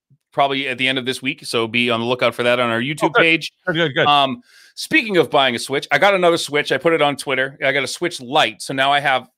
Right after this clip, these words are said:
Speaker 1: the regular Switch and a Switch Lite because my wife said, "If I was going to be playing Mario Golf with you,
Speaker 2: Yeah.
Speaker 1: I'm gonna need another Switch." So I got a hundred dollar gift card from some parents, which was very nice.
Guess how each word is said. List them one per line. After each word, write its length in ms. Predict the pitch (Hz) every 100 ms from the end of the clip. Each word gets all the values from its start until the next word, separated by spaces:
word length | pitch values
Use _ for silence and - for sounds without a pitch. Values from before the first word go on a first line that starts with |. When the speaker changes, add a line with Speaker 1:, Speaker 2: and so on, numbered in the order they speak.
| -
Speaker 1:
the 160 | 131
regular 360 | 117 151 147 139
Switch 360 | - 131 123 -
and 100 | 135
a 60 | 120
Switch 320 | - 123 -
Lite 340 | 107 127 113 104
because 260 | 120 120 110
my 140 | 117
wife 340 | 117 113 135 143
said, 360 | - 120 113 - _ _ -
"If 160 | -
I 160 | 139 151
was 160 | 165 139
going 240 | 156 147
to 60 | 135
be 100 | 120
playing 520 | _ 151 147 139 127 - _ -
Mario 400 | 131 143 143 127
Golf 480 | 131 135 127 - _ _ _ _
with 160 | 120 113
you, 540 | 117 190 151 113 104 _ _ _ -
Speaker 2:
Yeah. 280 | 123 120 101 _ _ _ _ _ _ _ -
Speaker 1:
I'm 160 | 135
gonna 180 | 135 131
need 320 | 131 139 135
another 300 | 120 120 110
Switch." 540 | 101 - 107 - - - _ _ _ _ _ _
So 280 | - 139 127
I 120 | 127
got 240 | 123 143 156
a 60 |
hundred 200 | 139 156
dollar 220 | 156 147 139
gift 240 | 135 131
card 400 | - 101 98 101 _
from 400 | - 117 110 110
some 180 | - 107
parents, 540 | 131 117 110 - - -
which 140 | 113
was 120 | 113
very 240 | 101 131 131
nice. 420 | 123 117 120